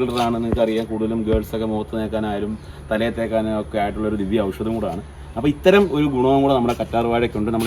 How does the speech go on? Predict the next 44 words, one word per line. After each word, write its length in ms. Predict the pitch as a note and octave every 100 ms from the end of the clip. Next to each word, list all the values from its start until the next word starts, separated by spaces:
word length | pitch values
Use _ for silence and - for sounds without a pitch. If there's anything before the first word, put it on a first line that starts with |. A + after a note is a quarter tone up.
| A2+
ഏതൊരു 180 | B2+ C3+
ചെടി 160 | B2 A#2
നടുമ്പോഴും 380 | A2+ G#2+ G#2+ A2
അതിൻ്റെ 140 | A2 G#2+
റൂട്ട് 280 | A2+ A#2+ - C3
കറക്റ്റായിട്ട് 380 | G#2+ A#2+ A2+ G2+
വരാൻ 160 | G#2+ G#2+
വേണ്ടിയിട്ട്, 220 | F#2+ G2+
എന്നും 140 | G#2 A2+
പറഞ്ഞ് 140 | B2
ഇതും 120 | B2+ C3+
തേച്ചിട്ട് 280 | B2+ C3+ C3+
ചുമ്മാ 160 | A#2 B2
ഇരിക്കണം 200 | C3+ B2+ C#3
എന്നല്ല 160 | A#2+
ഞാൻ 80 | A2
പറഞ്ഞത്, 240 | G#2 A#2 - - -
സമയാസമയങ്ങളുള്ള 840 | C#3+ D#3 E3 D3+ C#3 C#3 C#3 B2+ B2+ B2+
നനാ 220 | A2+ B2 C3+
കാര്യങ്ങളൊക്കെ 380 | A#2 A2+ A#2 A#2+
കൊടുത്തെങ്കിൽ 320 | A2 G#2+ A#2+ A#2
മാത്രമേ 300 | G#2 G2+ A2+ A#2+
അവർ 100 | B2
വരത്തുള്ളൂ. 320 | C3 A2+ F2+ - - - -
ഇപ്പോൾ 120 | F3 F#3+
ഈ 20 | G3+
ഒരു 80 | F#3+
ചെടി 200 | E3+ D#3+ D#3
നമ്മൾ 160 | D3 C#3+
നട്ട് 220 | A#2+ D#3+ D#3
കഴിഞ്ഞാൽ 260 | C3+ C3 A#2+
തന്നെ 200 | A2 A#2 B2 - A2+
ഇതിനെ 160 | B2 C3 A#2+
നമ്മൾ 160 | A#2+ B2+ A#2
വെക്കേണ്ട 300 | - C3+ D3
സ്ഥലത്ത് 280 | C3+ A2 - A#2+
ഇപ്പം 180 | C#3+ B2+
കൊണ്ട് 140 | A2+ A2
വെക്കത്തില്ല, 320 | A#2 G#2+ A2+ A2+
കാരണം 200 | A#2 C#3+ - - C3
ഭയങ്കരമായ 540 | C3+ D3+ D#3 C3+ B2 D3
വെയിലാണ്. 320 | D3+ C#3 - C3
ഇപ്പോൾ 160 | - E3+
ഇതൊരു 180 | D#3